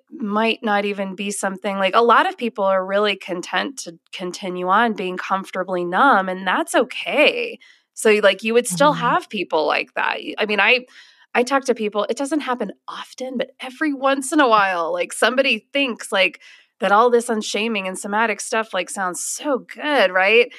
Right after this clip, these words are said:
Speaker 1: And they get on the phone with me and they're like, "I don't really see the <laughs> point of all this." <laughs> You know
Speaker 2: Or
Speaker 1: what I mean?
Speaker 2: yeah,
Speaker 1: Like
Speaker 2: or they say, like, "That actually, like, I,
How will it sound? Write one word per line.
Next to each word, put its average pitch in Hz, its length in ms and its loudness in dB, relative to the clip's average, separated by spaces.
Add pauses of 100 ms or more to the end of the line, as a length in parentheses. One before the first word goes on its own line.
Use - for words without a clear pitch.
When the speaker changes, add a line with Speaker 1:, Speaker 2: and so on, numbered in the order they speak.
(200)
Speaker 1:
And 220 80 -4
they 220 80 -2
get 269 160 0
on 254 120 2
the 208 60 0
phone 233 280 0
with 247 160 -4
me 202 120 -6
and 196 80 -8
they're 190 140 -2
like, 175 380 2 (720)
"I 226 80 -4
don't 294 100 2
really 311 220 2
see 277 180 -6
the 247 100 4
<laughs> 247 140 -16
point - 320 -16
of 247 220 0
all 330 200 4 (200)
this." - 380 -4
<laughs> 330 200 -2
You 311 100 4
know - 120 -4
Speaker 2:
Or 339 100 6
Speaker 1:
what 269 100 2
I 339 120 2
mean? 330 400 0
Speaker 2:
yeah, 339 220 4
Speaker 1:
Like - 80 2
Speaker 2:
or 254 120 6
they 294 140 0
say, 247 220 2
like, 226 320 -2
"That 202 380 2 (140)
actually, 226 540 -2
like, 202 340 -4 (180)
I, 190 220 0